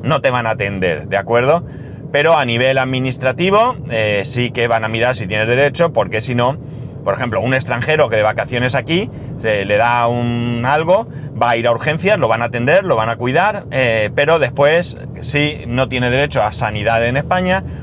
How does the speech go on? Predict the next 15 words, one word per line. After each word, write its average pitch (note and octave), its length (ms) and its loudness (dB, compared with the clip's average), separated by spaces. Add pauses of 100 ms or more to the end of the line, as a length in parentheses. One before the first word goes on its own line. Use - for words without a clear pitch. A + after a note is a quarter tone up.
(100)
pues C3+ 120 2
lo B2+ 140 0
que A#2 220 0
creo C3 320 2
que B2+ 100 -2
se B2+ 160 0
hace C3 360 0
es, C3 120 -6 (1080)
eh, G2 640 -2
cobrarle C#3+ 440 2
al C#3 140 2
país B2 280 0
de A#2 60 2
origen, G#2 460 -2
¿no? C3 200 -2